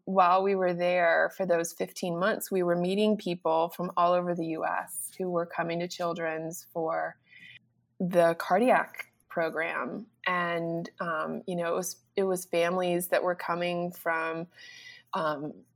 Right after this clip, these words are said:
you know, three, four states away and major time zone differences. And they were leaving siblings back at home, or maybe it was just the mom coming to Saint Louis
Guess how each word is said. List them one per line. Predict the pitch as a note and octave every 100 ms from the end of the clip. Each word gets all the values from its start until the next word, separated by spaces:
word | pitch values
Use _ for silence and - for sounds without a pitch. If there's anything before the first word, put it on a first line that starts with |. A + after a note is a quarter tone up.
| _
you | F#3+ F3+
know, | C3+
three, | E3+ - G#3 G#3
four | G#3+ F#3 F#3
states | - F3 E3+ -
away | F3+ G3+ B3+ G3 E3
and | E3 - - _ _ _ _ _ _ _ _
major | G3 F#3 F3+ F3
time | - C4 C#4+ A3
zone | G3 E3+ E3
differences. | E3 D#3+ E3 E3 D3 - -
And | E3+ E3+
they | F3
were | F3+ F#3
leaving | F#3 F#3 F3+ F3+ F3+ F#3
siblings | - G#3 G3+ F#3+ E3+ E3+
back | - E3 -
at | -
home, | F3 E3 D#3+ D#3+
or | D#3+ E3
maybe | F#3 F3+ F#3+
it | F#3+
was | F#3+
just | - F#3+
the | -
mom | F#3 E3+ F#3+
coming | F#3 F3+ F3+
to |
Saint | F3 F3+
Louis | - E3+ F3